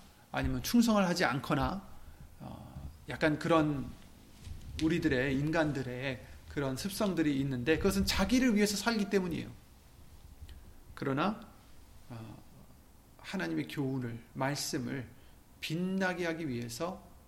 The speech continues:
어, 그러지 말라라고 말씀해 주시고 선한 충성을 다 해야 된다라고 알려주십니다. 요한복음 십이 장 사십사 절에 예수께서 외쳐 가라사대,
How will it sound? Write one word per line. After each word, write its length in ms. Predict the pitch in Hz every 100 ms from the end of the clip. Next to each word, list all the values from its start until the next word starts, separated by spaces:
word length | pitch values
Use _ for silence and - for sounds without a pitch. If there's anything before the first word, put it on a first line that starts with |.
| -
어, 320 | - - - - - - - - - - - -
그러지 260 | - 139 139
말라라고 800 | 127 131 135 127 131 175 220 - - - - - - - -
말씀해 420 | 135 123 - 127 117
주시고 400 | 117 123 147 151
선한 420 | - 196 175 165
충성을 500 | - 196 - 151 151
다 400 | - 131 131 135
해야 220 | 131 185
된다라고 600 | 190 143 117 120 139 175 - - -
알려주십니다. 720 | 131 120 117 113 - 123 113 - - -
요한복음 360 | 156 180 175 165
십이 220 | - 190
장 180 | 185 156
사십사 440 | - 160 - 156
절에 280 | 139 123 117 - - - - -
예수께서 440 | 147 160 - 165 165
외쳐 280 | 151 151
가라사대, 540 | 143 135 127 131 123